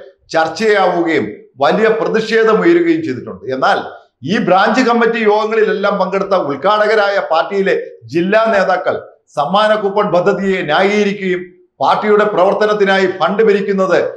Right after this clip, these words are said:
ആദ്യ സംഭവമല്ല എന്നും പാർട്ടിയുടെ നിർദ്ദേശങ്ങൾ അംഗീകരിക്കുകയും അത് നടപ്പിൽ വരുത്തുകയും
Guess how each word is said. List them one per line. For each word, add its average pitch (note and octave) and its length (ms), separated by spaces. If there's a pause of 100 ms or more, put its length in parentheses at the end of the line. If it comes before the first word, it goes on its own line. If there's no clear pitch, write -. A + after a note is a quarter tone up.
(320)
ആദ്യ G#3+ 220 (140)
സംഭവമല്ല F3+ 600 (180)
എന്നും D3+ 220 (380)
പാർട്ടിയുടെ G3 540
നിർദ്ദേശങ്ങൾ G3+ 560 (200)
അംഗീകരിക്കുകയും G3 720 (320)
അത് - 80 (200)
നടപ്പിൽ G#3 420
വരുത്തുകയും G3 480